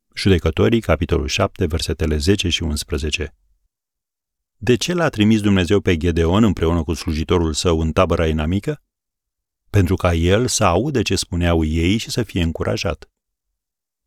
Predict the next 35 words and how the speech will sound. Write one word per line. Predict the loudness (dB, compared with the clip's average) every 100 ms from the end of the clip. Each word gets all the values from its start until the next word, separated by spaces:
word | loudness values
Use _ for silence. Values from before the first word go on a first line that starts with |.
| _ _ 0
Când | 4
au | 4
sosit, | 2 -2 -2 -2
un | -2
soldat | 0 0 0 0
îi | 0
povestea | 2 0 0 0
unui | 2 2
camarad | 0 0 0 0
de | 0
arme | 0 0 -2
visul | 0 -2 -2 -6
său. | -4 -6 -6 -14 _ _ _ _ _ _ _
Citim | -6 2 2
tot | 4 2
din | 2 0
Judecătorii | -4 -4 -4 -4 -2
șapte, | 0 0 -2 -4
de | -2
la | -2
versetul | -2 -4 -4 -4
treisprezece. | -2 -2 -2 -8 -8 -8 -8 -12 _ _ _ _ _ _ _ _ _ _ _
"Am | 2 4
visat | 2 0 2 0 -2 -14 -20 _ _ _
că | -2
o | -2 0
turtă | 0 2 2 2
de | 4
ori | 4 4 0
se | -2
rostogolea | -4 -4 -4 -2 0 0
în | -2
tabăra | -2 -2 -2 -4
lui | -4
Madian. | -4 -4 -4 -6 -8